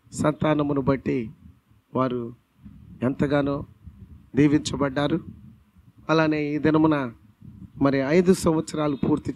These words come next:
చేసుకొని దేవుని మహాకృపను బట్టి ఆరవ సంవత్సరంలో ప్రవేశించిన దయాకిరీటం అనుగ్రహించిన దేవుని స్తుతించాలని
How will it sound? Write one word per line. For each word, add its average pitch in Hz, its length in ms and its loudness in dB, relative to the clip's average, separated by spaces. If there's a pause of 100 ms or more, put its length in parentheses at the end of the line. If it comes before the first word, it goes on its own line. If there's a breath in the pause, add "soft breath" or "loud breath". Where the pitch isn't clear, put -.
(100)
చేసుకొని 127 500 -2 (680)
దేవుని 139 280 2
మహాకృపను 139 760 -2
బట్టి 139 280 -2
ఆరవ 131 300 0
సంవత్సరంలో 127 760 0 (760)
ప్రవేశించిన 135 680 -2
దయాకిరీటం 147 880 0
అనుగ్రహించిన 131 720 -2 (680)
దేవుని 131 380 6
స్తుతించాలని 131 840 0